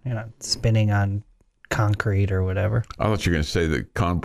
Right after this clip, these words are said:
Speaker 2: cardboard sales went through the roof because, you know, covid and people putting up, you know, fact, you know, cardboard likenesses of themselves in s-,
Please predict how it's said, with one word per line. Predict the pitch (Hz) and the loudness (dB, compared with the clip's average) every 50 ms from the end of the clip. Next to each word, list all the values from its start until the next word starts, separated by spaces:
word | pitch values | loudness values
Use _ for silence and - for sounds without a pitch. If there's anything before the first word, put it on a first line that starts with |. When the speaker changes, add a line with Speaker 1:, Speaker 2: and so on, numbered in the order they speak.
| - - | -6 -4
Speaker 2:
cardboard | - - 90 85 80 82 82 78 - | -2 -2 0 0 2 0 0 0 0
sales | - 85 82 76 78 | 0 0 0 2 0
went | 85 80 76 | 0 0 0
through | - 87 | 0 0
the | 76 76 | 2 2
roof | 76 82 85 80 | 2 2 0 0
because, | - - 80 - - 76 76 - - - _ _ _ _ _ _ _ _ _ - _ _ _ - 82 85 - - - _ - - - - - | 0 -2 -2 0 0 -2 -2 -2 -6 -10 _ _ _ _ _ _ _ _ _ -20 _ _ _ -8 -8 -8 -8 -8 -14 _ -20 -20 -14 -6 -2
you | 92 87 | 0 0
know, | 82 76 71 76 - - - | 2 0 0 -2 -6 -6 -2
covid | - 104 98 98 87 87 82 82 82 | 0 0 2 2 2 2 2 2 2
and | 78 71 64 64 80 - - _ - | 0 0 -2 -4 -8 -12 -16 _ -4
people | - 92 - - 82 | -2 -2 0 0 -2
putting | 73 - - - 95 87 85 82 82 | -2 -2 0 0 2 2 2 2 2
up, | 80 71 - - - - - | 0 -2 -2 -6 -12 -8 -2
you | 90 85 | -2 0
know, | 80 76 76 73 | 0 0 0 -2
fact, | - - 87 60 57 - _ _ - | -2 -2 -4 -4 -4 -8 _ _ -4
you | 85 | -2
know, | 76 76 73 - _ _ _ - | 0 0 -2 -4 _ _ _ -4
cardboard | - 90 87 80 80 82 82 76 73 - - - _ _ | -2 0 0 2 2 2 0 0 -2 -6 -14 -20 _ _
likenesses | - 90 101 - 92 85 - 85 78 73 | -2 -2 0 0 0 -2 0 0 0 0
of | 80 76 | 0 0
themselves | 76 76 73 - 87 82 80 76 76 | 0 0 0 0 0 0 0 0 0
in | 73 73 | 0 -2
s-, | 73 - - | -2 -4 -10